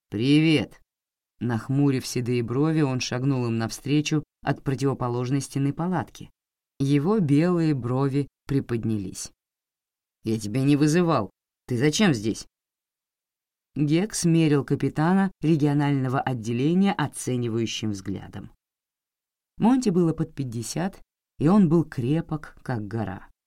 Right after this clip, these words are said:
крепок и быстр. Густые седые волосы нависали копной над обветренным лицом.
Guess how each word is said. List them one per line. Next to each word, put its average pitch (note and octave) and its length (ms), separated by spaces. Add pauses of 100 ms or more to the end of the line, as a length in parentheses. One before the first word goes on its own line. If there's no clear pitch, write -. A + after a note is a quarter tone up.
(120)
крепок C3 720 (240)
и B2 80
быстр. - 500 (1040)
Густые F#3 480
седые E3 380
волосы E3 480
нависали C#3 480
копной D#3 560 (180)
над D3 260
обветренным B2 760
лицом. G#2 500